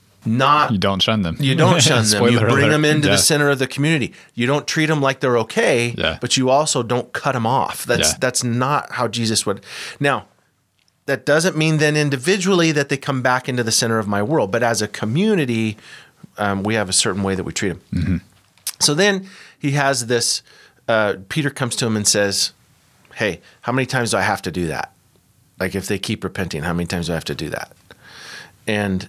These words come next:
Speaker 1: um, Jesus says, "I tell you the truth, not seven times,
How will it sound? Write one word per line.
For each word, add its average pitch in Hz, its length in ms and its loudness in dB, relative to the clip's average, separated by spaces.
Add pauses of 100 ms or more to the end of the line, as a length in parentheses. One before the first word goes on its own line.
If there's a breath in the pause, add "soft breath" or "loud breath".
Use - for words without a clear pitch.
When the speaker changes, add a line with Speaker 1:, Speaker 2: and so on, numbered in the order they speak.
(120)
Speaker 1:
um, 85 480 -4 (560)
Jesus 139 420 0
says, 98 540 2 (300 loud breath)
"I 120 140 2
tell 143 260 -2
you 120 160 0
the 110 80 -2
truth, 87 300 -2
not 107 220 0
seven 123 320 2
times, 95 540 -2